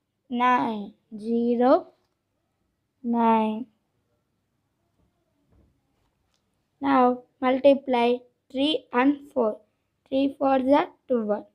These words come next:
Twelve into two, twenty-four. Leave the ones. And in tens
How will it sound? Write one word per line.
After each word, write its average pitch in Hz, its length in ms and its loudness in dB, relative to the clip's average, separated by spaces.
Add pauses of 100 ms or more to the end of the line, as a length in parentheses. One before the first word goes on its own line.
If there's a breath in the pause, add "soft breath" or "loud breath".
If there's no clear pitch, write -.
(480)
Twelve 294 300 0
into 277 320 2 (140)
two, 392 160 -4 (420)
twenty-four. 247 1040 -2 (500)
Leave 254 440 0
the 262 180 4 (280)
ones. 247 720 0 (960)
And 254 320 2
in 247 360 0
tens 302 360 -2